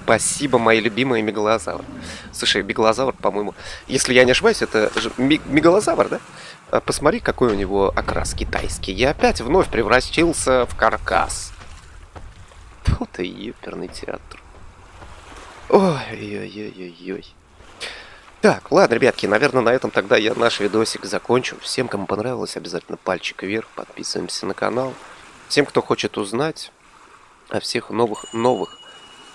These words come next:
новых, новых, новых функциях, там всего прочего, ребятки, заходим в Steam, заходим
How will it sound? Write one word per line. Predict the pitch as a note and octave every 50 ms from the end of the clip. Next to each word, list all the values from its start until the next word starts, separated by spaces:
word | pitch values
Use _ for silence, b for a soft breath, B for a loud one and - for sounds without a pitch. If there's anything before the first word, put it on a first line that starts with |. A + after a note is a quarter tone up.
| - - - -
новых, | A#2 D3 E3 D#3+ D3+ C#3+ -
новых, | D3 C#3+ C#3 A#2+ B2 - -
новых | B2 B2 A#2+ G#2+ G#2+ - -
функциях, | - - C3 D3 D3 C3 - - - B2+ B2 A#2 - -
там | - G#2 G#2+ G#2 -
всего | - - - G2 G2
прочего, | - - G#2+ B2+ D3 - - - A2 A2
ребятки, | A2+ A#2 G2+ A2+ G2+ - - - - F#2+ F2+ F2 F2 F#2 - - - - - - - - - _ - - -
заходим | - - F#2 - G2+ F#2+ F#2+ G2
в | -
Steam, | - - - - - - A2+ B2+ D3+ D3+ - - - - - - - - B B B B B B B B B - _ _ _ _ _ -
заходим | F#2+ - G2+ G2 F#2+ F2+ F2 F2 F2